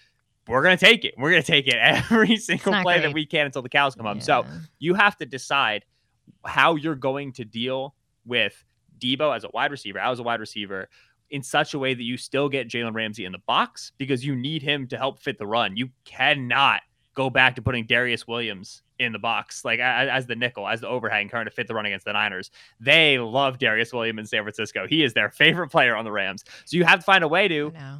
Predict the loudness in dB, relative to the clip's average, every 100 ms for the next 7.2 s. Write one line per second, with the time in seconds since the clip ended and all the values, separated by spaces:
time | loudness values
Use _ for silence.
0 | -8 -6 0 2 4 2 -2 -4 -2 -4
1 | -4 -8 -8 -8 -10 -16 _ _ -2 0
2 | 0 -2 -2 -2 -4 -6 -6 -8 -6 -6
3 | -4 -4 -4 -6 -12 _ _ _ 0 2
4 | 2 0 -2 -6 -8 -12 -16 _ _ -4
5 | -2 0 0 0 -2 -10 -10 -10 -8 -8
6 | 0 0 0 -6 -4 -4 -4 -6 -10 -4
7 | -2 -2